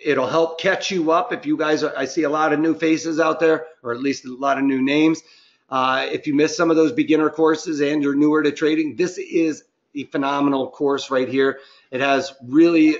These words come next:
the essentials for any newer trader. I even go into the history of options where Aristotle talked about this guy, and you can learn about him. Pretty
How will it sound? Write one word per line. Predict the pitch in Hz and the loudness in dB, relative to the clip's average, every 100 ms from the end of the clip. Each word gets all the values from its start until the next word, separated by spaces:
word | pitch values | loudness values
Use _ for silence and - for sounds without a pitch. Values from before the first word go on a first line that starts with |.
| 139 | -4
the | 135 | -4
essentials | 123 - 156 143 143 139 - - _ _ _ | -4 -2 -2 0 -2 -4 -8 -20 _ _ _
for | 131 123 123 | -2 0 0
any | - 143 135 | 0 0 2
newer | 135 135 123 | 2 2 2
trader. | - 139 131 135 135 - _ - | 0 0 0 0 -2 -6 _ -2
I | 147 | 2
even | 160 143 | 4 4
go | 143 | 2
into | 139 127 | 2 0
the | 120 113 - _ _ | -4 -6 -14 _ _
history | - 127 165 - 127 | -6 -2 -2 0 -2
of | 113 | 0
options | 120 127 - 110 101 | 0 -2 -6 -12 -10
where | 110 104 107 - | -8 -8 -8 -6
Aristotle | 131 - 139 127 113 98 _ _ _ | -6 -4 -4 -4 -4 -8 _ _ _
talked | 147 135 - | -4 -4 -4
about | 104 101 | -10 -10
this | 95 - | -12 -14
guy, | 101 92 | -14 -14
and | 95 101 | -14 -14
you | |
can | - 104 95 95 - | -14 -16 -14 -18 -6
learn | 127 131 | -2 -2
about | 101 98 | -4 -10
him. | 92 90 | -12 -12
Pretty | - 160 156 | -4 0 0